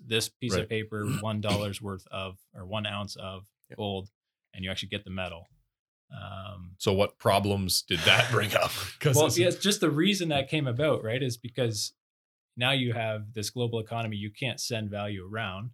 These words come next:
Speaker 2: Yeah.
Speaker 1: So now we put all the gold from the U S A, all the gold from the U K, all the gold from everywhere around the world in central banks.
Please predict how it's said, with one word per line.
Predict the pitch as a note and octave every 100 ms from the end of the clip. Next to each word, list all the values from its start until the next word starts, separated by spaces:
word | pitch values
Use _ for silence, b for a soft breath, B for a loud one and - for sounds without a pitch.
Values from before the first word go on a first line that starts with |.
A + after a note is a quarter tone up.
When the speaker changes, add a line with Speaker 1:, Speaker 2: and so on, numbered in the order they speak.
| -
Speaker 2:
Yeah. | G#2 - - _ -
Speaker 1:
So | A2+
now | A2+ B2
we | A2+ G#2
put | A2+ -
all | B2 D3+
the | D3+ B2
gold | G#2+ A#2+ A#2 A2+
from | - G#2
the | G2+
U | A2
S | A#2 -
A, | A2 G#2+
all | G#2 B2+ C3+
the |
gold | A#2+ A#2 A#2
from | - A2
the | G#2
U | G#2+
K, | A2 G#2 G2
all | B2+
the | D3+
gold | C3 B2+ A#2
from | A2+
everywhere | B2 B2 A#2
around | A2+
the | G#2+
world | G#2+ G#2+
in | - B2 A#2
central | B2 A2 G#2+
banks. | F#2+ G#2 E2+ - - -